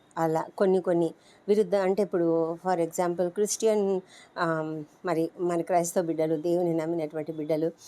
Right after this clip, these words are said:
ఈ ఆల్కహాలిక్ కంపెనీలకు కానీ, టొబాకో కంపెనీలకు కానీ ఉద్యోగాలు చేయడం అనేది దేవుని చిత్తం కాదు. మరి కానీ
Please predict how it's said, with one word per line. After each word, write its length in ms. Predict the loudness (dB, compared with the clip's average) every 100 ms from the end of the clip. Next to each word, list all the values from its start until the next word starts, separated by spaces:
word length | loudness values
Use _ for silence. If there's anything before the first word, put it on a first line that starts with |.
| -20 -8 2
ఈ 80 |
ఆల్కహాలిక్ 720 | 4 4 2 0 2 2 0 -6
కంపెనీలకు 680 | -6 0 2 2 2 -2
కానీ, 340 | -2 -2 -2 -4 _ -4
టొబాకో 420 | 0 2 2 0 -2
కంపెనీలకు 600 | -2 -2 -2 0 0 0
కానీ 340 | 0 0 -4 -8 -20 -14 -4
ఉద్యోగాలు 420 | 2 4 6 4
చేయడం 420 | 2 2 2 2 2
అనేది 400 | 2 2 2 0
దేవుని 480 | -4 0 2 4
చిత్తం 380 | 2 -2 -6 -8
కాదు. 340 | -4 -4 -4 -10 _ -4
మరి 200 | -2 -2 -6 -20 -16 0
కానీ 400 | 4 4 4 2